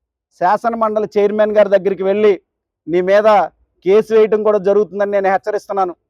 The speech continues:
ఇంకొకసారి కూటమి ప్రభుత్వం గురించి కానీ, జనసేన పార్టీ అధ్యక్షులు శ్రీ పవన్ కళ్యాణ్ గారి గురించి కానీ అవాకులు చవాకులు పేలితే నిన్ను రోడ్ల మీద, రోడ్ల మీద కూడా తిరగనివ్వని చెప్పి హెచ్చరిస్తున్నాను.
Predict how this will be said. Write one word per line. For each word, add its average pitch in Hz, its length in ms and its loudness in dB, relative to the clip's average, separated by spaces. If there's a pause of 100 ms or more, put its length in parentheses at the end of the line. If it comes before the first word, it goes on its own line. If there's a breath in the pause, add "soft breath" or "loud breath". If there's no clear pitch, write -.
(520)
ఇంకొకసారి 208 760 0
కూటమి 214 380 -4
ప్రభుత్వం 208 460 -4
గురించి 202 240 -6
కానీ, 214 300 -2 (680)
జనసేన 208 480 0
పార్టీ 208 340 0
అధ్యక్షులు 185 340 -4
శ్రీ 180 120 -8
పవన్ 196 360 -2
కళ్యాణ్ 214 280 2
గారి 202 180 0
గురించి 190 300 -8
కానీ 202 400 -4 (320)
అవాకులు 202 500 0 (100)
చవాకులు 190 340 2
పేలితే 190 580 -4 (720)
నిన్ను 175 240 -2
రోడ్ల 180 500 -2
మీద, 208 340 -2
రోడ్ల 190 420 -4
మీద 214 160 2
కూడా 208 180 -2
తిరగనివ్వని 196 600 -2
చెప్పి 185 180 -6
హెచ్చరిస్తున్నాను. 185 680 -4